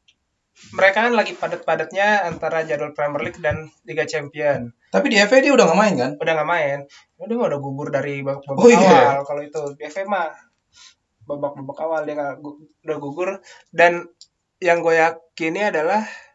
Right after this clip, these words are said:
Speaker 1: setahu gue, fans-fans Liverpool lebih desperate buat juara Liga Inggris dibanding Liga Champions.
Speaker 2: <laughs>
Speaker 1: Jadi, jadi sebenarnya Porto juga ada chance nih buat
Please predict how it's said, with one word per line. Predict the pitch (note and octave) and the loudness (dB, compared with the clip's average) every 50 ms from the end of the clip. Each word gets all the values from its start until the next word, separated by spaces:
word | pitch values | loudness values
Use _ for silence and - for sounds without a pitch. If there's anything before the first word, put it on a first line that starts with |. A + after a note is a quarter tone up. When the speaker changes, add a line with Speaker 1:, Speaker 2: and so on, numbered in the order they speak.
| _ - | _ -12
Speaker 1:
setahu | - - F#3+ F#3 - E3+ D#3+ D#3+ D#3 | -8 -8 -6 -4 -2 -2 -2 -2 -2
gue, | D#3+ D3+ C#3 B2 A#2 A#2 B2 - - _ _ _ _ - - - _ - | -6 -8 -10 -8 -8 -8 -10 -10 -14 _ _ _ _ -20 -20 -20 _ -6
fans-fans | - F3+ E3+ - - F#3+ F3 F3 - - | -4 -4 -4 -2 0 0 0 0 -2 -10
Liverpool | E3+ - - E3+ E3+ - G#3+ A3 A3 G3+ | -10 -6 -4 -4 -4 -4 -4 -6 -6 -6
lebih | F3 D#3+ D#3 | -6 -6 -4
desperate | D3+ D3 - - - _ - D#3+ D#3 D#3+ D#3 | -4 -6 -6 -8 -10 _ -4 -4 -4 -4 -4
buat | D#3 D3 | -6 -6
juara | D3 D3 D3 C#3+ C#3+ | -2 0 -2 0 0
Liga | C#3+ C#3 C3+ C3+ E3 | -2 -6 -6 -6 -4
Inggris | G3 G#3+ G3+ F3 E3+ E3+ - | -4 -4 -4 -4 -6 -8 -8
dibanding | D#3 C3+ C3 C3 C3+ C#3+ D3 C#3+ C#3+ | -10 -8 -8 -8 -10 -12 -12 -14 -14
Liga | C#3 C3+ C#3 | -12 -12 -12
Champions. | - C#3+ C#3+ D4+ - F4+ - C#5 - - - G#4+ F#4+ F4+ E4+ D#4 D4+ C#4 C4 C4 A#3+ A#3+ | -12 -14 -14 -14 -10 -6 -4 -2 2 4 6 6 6 6 4 2 0 0 0 -2 -2 -4
Speaker 2:
<laughs> | A#3 G3 G3 F#3 F#3 F#3 - _ _ _ _ - - | -4 -4 -4 -6 -8 -12 -16 _ _ _ _ -8 -4
Speaker 1:
Jadi, | C#3 C#3 D3 F3 F#3+ G#3 - C4+ - _ _ _ _ _ _ _ _ _ _ - - - - _ _ - | -2 -2 0 0 0 -2 -2 -6 -12 _ _ _ _ _ _ _ _ _ _ -20 -20 -20 -20 _ _ 0
jadi | E3 E3+ F#3+ G#3+ A3 | 2 4 4 4 2
sebenarnya | - F#3+ E3 E3+ F3+ G#3 A3 G3+ - - _ _ _ _ _ _ _ _ _ _ _ _ _ | 0 -2 -2 -2 0 0 0 -2 -4 -10 _ _ _ _ _ _ _ _ _ _ _ _ _
Porto | - F3 E3+ E3+ E3+ - A3+ | 4 4 4 4 2 0 -2
juga | G#3+ G3+ F#3 E3 D3+ D3 C#3+ | -2 -2 -2 0 2 2 2
ada | D3 | 0
chance | - - - F3+ F3 F3+ F3 - | -2 0 0 0 0 0 -4 -6
nih | F#3+ F3 D#3+ D3+ D3 C#3+ | -4 -2 -2 -2 -4 -4
buat | C#3+ D3 C#3+ C#3+ - | -2 0 0 -2 -2